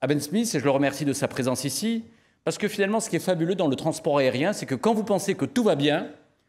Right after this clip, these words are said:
mais le pire peut arriver. Alors bien sûr, Ben Smith nous parlera tout à l'heure de sa façon de manager, dont aujourd'hui, euh, tout le monde parle, qui a permis de trouver certainement un apaisement social dans ce grand groupe,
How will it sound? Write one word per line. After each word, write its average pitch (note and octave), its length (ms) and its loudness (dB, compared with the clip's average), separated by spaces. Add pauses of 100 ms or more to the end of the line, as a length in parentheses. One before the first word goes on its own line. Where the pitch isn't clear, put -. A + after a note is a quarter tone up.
(500)
mais C#3 100 2
le E3 100 4
pire A#3+ 340 0
peut F3+ 160 2
arriver. G#2+ 420 0 (380)
Alors C#3+ 180 2
bien D#3 160 4
sûr, D#3 500 0 (120)
Ben C#3+ 180 0
Smith D3 320 -2
nous D3 120 0
parlera D3+ 500 2
tout C3+ 160 -4
à C3+ 80 2
l'heure C#3 440 2 (460)
de C3+ 160 0
sa C#3+ 200 -2
façon C#3+ 320 -2
de A2+ 100 0
manager, D#3 440 2
dont C3 260 -2
aujourd'hui, C3 500 0
euh, A2 60 0
tout C3+ 160 -2
le C3 80 0
monde B2 160 -2
parle, A3 360 -4 (360)
qui C3 100 -2
a A#2+ 60 0
permis C#3 340 0
de B2 100 0
trouver B2+ 340 -2
certainement B2+ 520 -2
un A2 140 0
apaisement C#3 420 0
social C3 380 -4
dans A#2 120 -2
ce - 160 -8
grand A2 220 -2
groupe, C3 320 -2